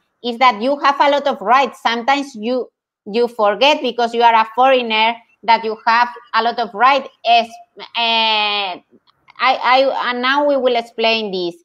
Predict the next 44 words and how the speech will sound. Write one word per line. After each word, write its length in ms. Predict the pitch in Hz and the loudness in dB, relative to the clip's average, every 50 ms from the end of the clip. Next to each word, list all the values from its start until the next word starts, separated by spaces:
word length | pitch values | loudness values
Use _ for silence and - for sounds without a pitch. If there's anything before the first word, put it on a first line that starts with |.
| _ _ _ _ - | _ _ _ _ -8
But 280 | 185 190 226 226 226 226 - | -2 0 2 2 0 -2 -2
for 120 | - 226 214 | -2 -2 -2
example, 640 | 202 208 - - 269 277 254 - 214 190 175 190 - _ _ _ - | -2 -2 -2 0 0 0 0 0 -2 -2 -2 -4 -12 _ _ _ -6
if 140 | - 254 208 | -4 -4 -2
you 160 | 214 240 233 | -2 -2 0
lose 320 | 226 226 247 277 294 285 269 | 0 2 2 0 0 0 0
your, 360 | 285 294 294 285 262 226 - - | 2 2 2 2 2 -2 -2 -4
your 480 | 220 214 233 233 226 226 220 214 208 - | -6 -2 0 0 2 2 2 2 0 0
employment, 720 | - 208 202 196 196 214 247 285 302 302 277 240 208 202 190 | -4 -8 -8 -6 -4 -2 0 0 0 0 -2 -4 -4 -4 -4
remember 760 | 196 190 185 185 190 226 277 311 339 339 247 240 247 254 240 214 196 | -4 -4 -4 -4 -4 -2 -2 -2 -2 -2 -4 -4 -4 -6 -8 -6 0
that, 220 | 226 220 214 208 220 - - | 2 4 4 2 0 -4 -6
eh, 140 | - 220 214 - | -4 -4 -4 -4
if 160 | 214 208 196 | -6 -8 -6
you 220 | 196 202 202 190 - - | -6 -6 -6 -4 0 2
have 160 | 202 202 202 - _ _ _ _ _ - | 2 2 2 -4 _ _ _ _ _ -8
worked 380 | 190 185 214 233 254 240 247 | -2 0 2 2 2 0 -2
for 180 | - 269 277 269 | -2 0 0 2
more 240 | 262 262 269 269 262 | 2 2 0 0 2
than 320 | 233 262 262 254 247 233 | 2 2 2 2 0 0
one 300 | 233 247 254 254 247 220 | 2 2 2 0 -2 -4
year, 420 | 220 233 240 233 240 247 269 277 277 - _ _ _ _ - | -4 -4 -2 0 2 2 2 0 -2 -8 _ _ _ _ -8
you 240 | 196 220 214 214 - - | -4 -4 -4 -2 2 4
have 260 | 220 262 294 285 247 | 4 4 4 2 0
the 140 | 285 285 277 | 0 2 2
unemployment 800 | 262 240 226 220 214 208 - 214 220 220 220 214 214 202 196 190 | 2 2 0 -4 -6 -6 -2 0 0 0 0 -2 -6 -6 -4 -2
benefits 640 | 185 208 247 277 311 302 302 - 240 220 226 - - | 0 0 0 0 -4 -6 -8 -8 -10 -10 -10 -12 -10
for 200 | - 214 214 214 | -4 -2 -2 -2
you. 220 | 202 208 214 208 | 0 0 0 2
And 300 | 208 202 196 196 190 - - 196 | 2 0 0 -4 -8 -8 -6 -4
a 60 | 208 202 | -2 -2
lot 180 | 202 208 202 | -2 -2 0
of 160 | 254 254 240 | -2 -2 -2
you 200 | 254 240 269 277 | -2 -2 2 4
are 160 | 277 262 240 226 | 6 6 4 4
not 180 | 226 233 226 - | 0 -4 0 2
aware 400 | 226 214 202 196 214 240 269 277 | 4 4 4 2 0 0 2 2
of 200 | 240 202 190 180 | 0 -2 0 2
that 240 | 226 262 311 - - | 2 2 2 0 -2
because 300 | 240 226 - 214 208 - | -8 -8 -8 -8 -10 -8
maybe 420 | 214 208 214 214 202 226 220 214 | -8 -6 -6 -6 -4 -4 -4 -4
in 100 | 214 214 | -4 -2
the 140 | 202 202 202 190 | -2 -2 -2 -2
U 220 | 202 214 220 220 | -4 -2 -2 0
S, 140 | 220 220 | 0 0